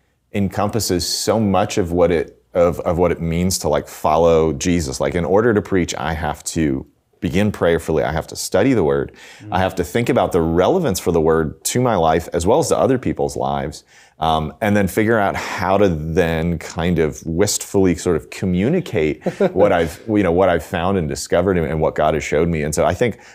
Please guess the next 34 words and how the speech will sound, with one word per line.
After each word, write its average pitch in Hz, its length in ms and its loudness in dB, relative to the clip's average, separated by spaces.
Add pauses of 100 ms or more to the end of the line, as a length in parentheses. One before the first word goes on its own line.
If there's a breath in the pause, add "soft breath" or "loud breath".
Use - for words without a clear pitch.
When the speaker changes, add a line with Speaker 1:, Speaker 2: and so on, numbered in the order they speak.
Speaker 1:
part 135 140 -2
of 185 60 2
the 220 40 0
reason 92 160 2
I 87 40 4
love 104 180 4
it 80 80 2
is - 80 0
just - 160 -2
the 92 80 4
way 87 240 4
that 90 100 4
it 80 80 2
encompasses, 80 640 -4
like, 73 240 0
all 85 240 4
of 78 100 -2
my 73 160 -4
walk 69 540 -4 (140)
with 87 380 -2
Jesus, 78 600 -2
that - 160 -8
for 85 100 -8
me 87 140 -2
to 82 60 -4
stand 95 340 -2
on 85 120 0
stage 90 320 0
and, 69 220 -6
and 80 240 -4
to 76 120 -4
be 98 380 0
Jesus' 85 400 -2
mouthpiece, 87 640 -4